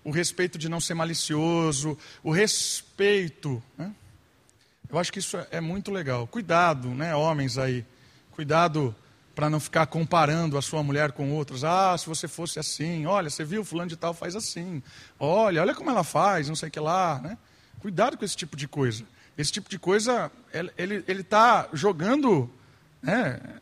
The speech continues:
jogando, a, a, adulterando ali a exclusividade do negócio. E o contrário também é verdade, né?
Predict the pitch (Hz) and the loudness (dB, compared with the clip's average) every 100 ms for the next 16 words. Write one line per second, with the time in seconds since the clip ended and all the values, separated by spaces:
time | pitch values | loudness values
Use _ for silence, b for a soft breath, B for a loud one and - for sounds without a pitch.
0 | - 131 170 156 214 208 131 - 151 135 | -10 -4 -2 0 0 0 -2 -4 -4 -4
1 | - 147 151 220 262 233 165 220 233 156 | -4 -4 -2 -2 2 2 4 2 2 2
2 | 147 196 220 - 165 107 170 180 202 180 | 2 0 -2 2 2 2 -2 -2 -6 -6
3 | 196 226 160 185 196 170 165 143 135 127 | -6 -2 2 4 2 -2 -4 -4 -4 -8
4 | - - b b b b b - 175 226 | -10 -14 b b b b b -6 0 2
5 | 220 202 240 285 277 311 359 311 185 208 | 4 4 4 2 2 0 -2 2 2 2
6 | 139 180 | 0 -6